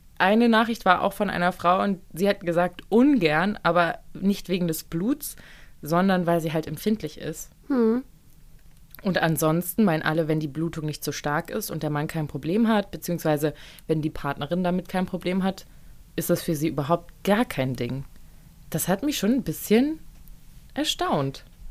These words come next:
Speaker 1: Das finde ich aber gut. Also hier mal eine Runde Applaus an euch.
Speaker 2: Also,
Speaker 1: Ehre.
Speaker 2: was ich ganz oft zu hören bekommen habe, ist, ähm, "Ein guter Seemann sticht auch ins Rote Meer."
Speaker 1: Ja.
Speaker 2: <laughs> Das war der Klassiker. Ähm,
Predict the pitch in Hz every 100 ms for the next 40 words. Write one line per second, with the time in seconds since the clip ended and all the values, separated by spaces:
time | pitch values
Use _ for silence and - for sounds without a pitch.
0 | - - 190 - 294 - 240 226 240 147
1 | - - - 170 185 208 190 - 185 233
2 | 226 220 202 220 214 165 - 208 240 247
3 | 208 226 269 294 - - - - - -
4 | - - - - - - - - - -
5 | - 247 220 233 202 151 - 185 202 220
6 | - 208 220 233 - 214 - - 208 214
7 | 208 190 214 196 196 180 165 202 220 -
8 | - 202 196 196 202 - - - - -
9 | 220 214 285 302 240 226 233 240 - 220
10 | - 208 214 214 - 214 208 180 180 214
11 | - - 185 - 508 508 403 427 427 320
12 | - 466 427 294 - 359 294 320 277 285
13 | 294 247 - 190 208 - - - - -
14 | - 220 220 220 214 214 226